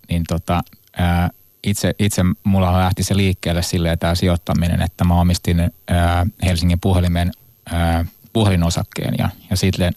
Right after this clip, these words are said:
sitten vuonna yhdeksänkymmentäseitsemän oli mahdollisuus sitten joko, joko tota, siihen liittyvä, listautumiseen liittyvä merkintäoikeus joko myydä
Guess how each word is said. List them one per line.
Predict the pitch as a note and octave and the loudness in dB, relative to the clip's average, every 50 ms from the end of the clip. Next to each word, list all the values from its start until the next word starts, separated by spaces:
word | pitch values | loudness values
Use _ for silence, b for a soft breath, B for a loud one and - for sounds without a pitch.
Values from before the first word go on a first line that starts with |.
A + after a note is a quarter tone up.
| - | -4
sitten | - - F#2+ - - E2+ | -4 -4 -2 -2 -2 -2
vuonna | E2+ F#2+ F#2+ G2 | 0 2 2 2
yhdeksänkymmentäseitsemän | G2 G#2 G#2 - - G#2 - - A2 G#2+ G2+ - G2+ G2 F#2+ F#2+ G2+ b b b b b b b b b b b b b b b | 2 2 2 0 -2 -4 -2 -2 -2 -2 0 0 0 0 0 0 -2 b b b b b b b b b b b b b b b
oli | G2+ G2 | -2 0
mahdollisuus | F#2+ G2 G2 F2+ F#2+ F#2 F2+ F2 - F#2 F2+ - | 0 2 2 2 2 0 0 0 0 -2 -2 0
sitten | F#2+ F2+ - - F2+ | -2 -2 -2 0 0
joko, | F2+ F2+ - F2 E2+ B B B B B B B - | 0 0 0 -2 -4 B B B B B B B -8
joko | F2+ E2+ - - - | -6 -2 -2 -4 -2
tota, | - - - - - F2+ - - - _ _ - - | -2 -4 -4 -2 -2 -2 -4 -4 -8 _ _ -16 -10
siihen | - - G2+ F2+ E2 E2+ | -4 -2 0 2 2 2
liittyvä, | E2+ F2 F2 - F2 E2+ F2 E2+ B B B B B B B B - - | 2 0 0 0 0 0 0 0 B B B B B B B B -4 -2
listautumiseen | G2 F2+ - F2 E2+ E2+ - F2 F2 F2 - F2+ | 0 0 0 0 -2 0 0 0 0 0 0 0
liittyvä | F2 E2+ F2 - - F2 | 0 -2 -2 0 2 2
merkintäoikeus | F2+ F2+ F#2 F2 - F2 E2 - - F2 F2+ - - F#2+ - | 4 4 2 2 0 0 -2 0 0 0 0 0 0 0 0
joko | F#2+ - F#2+ | 0 2 2
myydä | G2 G#2+ G#2+ G2 F#2 | 2 4 2 2 0